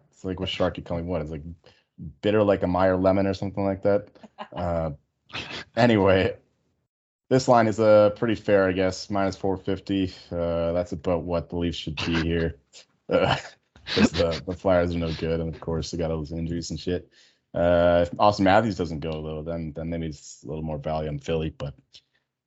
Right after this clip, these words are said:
right now, it's, it's tough to do, uh, the over 'cause then you're relying on the,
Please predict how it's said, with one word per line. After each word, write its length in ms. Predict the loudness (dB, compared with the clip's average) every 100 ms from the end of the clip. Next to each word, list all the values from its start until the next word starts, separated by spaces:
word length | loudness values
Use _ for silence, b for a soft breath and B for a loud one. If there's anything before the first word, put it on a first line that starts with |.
| _ _ 4
right 160 | 8 8
now, 300 | 8 6 4
it's, 1200 | 0 -20 -20 _ _ _ _ _ _ -20 -12 -8
it's 180 | -8 0
tough 240 | 0 0
to 80 | -6
do, 380 | -4 -2 0 0
uh, 300 | 2 2 0 _ _ _ _ _ _ _ _ -6
the 160 | -4
over 280 | -2 -2 -2
'cause 120 | -4
then 160 | -6 -4
you're 100 | -2
relying 440 | -2 0 0 0
on 300 | -2 -2 -4
the, 360 | -2 -2 -2